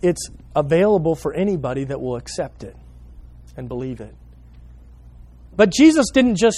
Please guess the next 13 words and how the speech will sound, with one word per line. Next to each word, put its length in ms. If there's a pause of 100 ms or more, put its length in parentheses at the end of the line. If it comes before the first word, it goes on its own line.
save 280
us. 140
God 220
didn't 200
just 180
give 160
us 160
salvation. 680
Now 300
He's 200
also 400
given 320
us 240